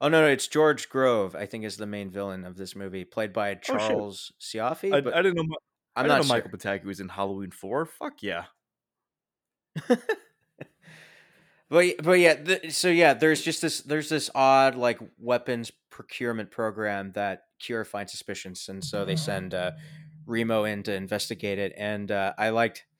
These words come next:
Speaker 1: I like how it leads to one of the most interesting sequences in a movie I've seen,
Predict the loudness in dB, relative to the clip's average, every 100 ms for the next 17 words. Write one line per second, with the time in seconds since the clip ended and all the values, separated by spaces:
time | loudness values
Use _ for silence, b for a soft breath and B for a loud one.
0 | _ _ _ _ 4 8 10 8 6 -2
1 | 0 4 6 4 2 0 0 -2 -4 0
2 | 0 0 -2 -4 -2 0 -2 -4 -6 -6
3 | -6 -8 -8 -8 -6 -6 -6 -6 -6 -4
4 | -4 -2 -4 -4 -8 -8 -8